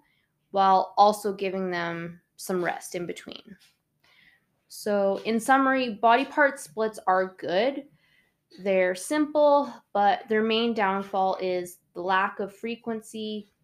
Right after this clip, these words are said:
even though you are working out five days a week. That being said, you can definitely modify a traditional body part split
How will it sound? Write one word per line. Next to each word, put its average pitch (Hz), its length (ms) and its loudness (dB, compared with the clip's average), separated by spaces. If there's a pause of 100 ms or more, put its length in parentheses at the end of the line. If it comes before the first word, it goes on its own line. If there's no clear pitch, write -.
(280)
even 226 340 -2
though 208 140 2
you 202 280 -4
are 185 340 2
working 180 420 -8
out - 200 -8
five - 260 -4
days 175 240 -8
a 180 60 -10
week. - 420 -18 (960)
That 208 280 2
being 202 220 -2
said, 285 520 2
you 214 140 -10
can 214 320 -6
definitely 240 600 -2
modify 208 640 0
a 190 160 -4
traditional 190 680 -6
body 185 360 -4
part - 320 -8
split - 440 -6